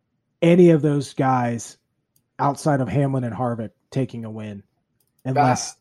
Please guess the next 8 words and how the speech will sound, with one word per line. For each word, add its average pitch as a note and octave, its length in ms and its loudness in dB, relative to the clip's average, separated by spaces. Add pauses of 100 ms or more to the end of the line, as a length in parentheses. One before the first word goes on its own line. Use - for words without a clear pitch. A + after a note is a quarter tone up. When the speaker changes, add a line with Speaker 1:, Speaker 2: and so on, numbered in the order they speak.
(160)
Speaker 1:
you B2+ 120 -6
know. G#2+ 260 -8 (340)
Speaker 2:
I D3 100 2
could D3+ 220 -6
see C#3+ 640 0
potentially, C3+ 920 0 (320)
potentially, C3+ 760 0 (200)
uh, G#2 400 4